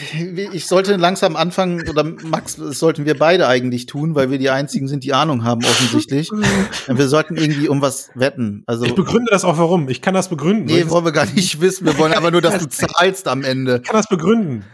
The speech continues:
Speaker 2: Ich
Speaker 1: Okay.
Speaker 2: kann das be-, ich kann das begründen. Bis nächstes Jahr hat, gibt's keine gescheiten V-R-Titel.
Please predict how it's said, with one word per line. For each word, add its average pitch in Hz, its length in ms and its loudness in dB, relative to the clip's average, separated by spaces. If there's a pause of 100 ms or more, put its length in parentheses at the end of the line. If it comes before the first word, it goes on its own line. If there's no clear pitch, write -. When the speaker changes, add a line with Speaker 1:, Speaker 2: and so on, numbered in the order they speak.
Speaker 2:
Ich 143 60 -6
Speaker 1:
Okay. 135 220 -4
Speaker 2:
kann 196 180 0
das 196 140 -2
be-, 202 120 -6
ich 185 140 -4
kann 190 120 0
das 170 100 -2
begründen. 165 400 -4 (220)
Bis 151 200 0
nächstes 214 480 2
Jahr 107 360 -6 (680)
hat, - 320 -6
gibt's 143 520 -4
keine 180 280 2
gescheiten 147 460 -2
V-R-Titel. 113 640 -4